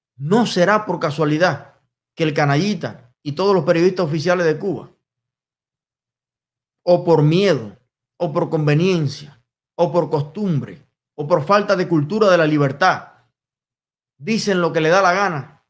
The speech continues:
a los ladrones, corruptos y dictadores del Comité Central del Partido? ¿No será que en Cuba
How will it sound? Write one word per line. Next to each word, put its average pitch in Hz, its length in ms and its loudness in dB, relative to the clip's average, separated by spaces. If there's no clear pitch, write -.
a 160 80 -4
los 170 160 0
ladrones, 175 460 0
corruptos 180 460 -2
y 175 60 2
dictadores 175 480 0
del 175 100 -6
Comité 180 300 -6
Central 180 300 -4
del 180 100 -4
Partido? 185 480 -10
¿No 156 120 -2
será 151 240 -2
que 156 60 -4
en 147 120 -4
Cuba 165 500 -6